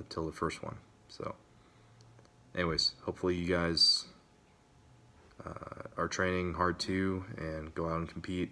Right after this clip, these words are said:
If not, I'll be training hard with you guys, and so you'll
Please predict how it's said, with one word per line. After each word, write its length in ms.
If 160
not, 380
I'll 120
be 80
training 240
hard 180
with 180
you 80
guys, 480
and 100
so 120
you'll 320